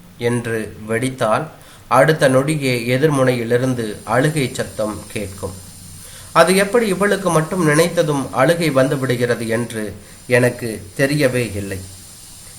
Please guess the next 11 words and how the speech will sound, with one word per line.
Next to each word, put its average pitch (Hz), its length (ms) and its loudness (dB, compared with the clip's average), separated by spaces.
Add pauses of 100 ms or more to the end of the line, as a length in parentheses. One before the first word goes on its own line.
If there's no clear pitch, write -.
இவன் 131 220 2
எதுவும் 139 420 2
சொல்ல 123 260 2
மாட்டான். 101 460 -2 (640)
"சரி 123 300 0
சரி, 131 240 4 (380)
புள்ளைக்கு 143 400 0
திங்க 139 280 -2 (140)
ஏதாச்சும் 127 400 2
வாங்கி 131 220 4
கொடு, 117 260 -4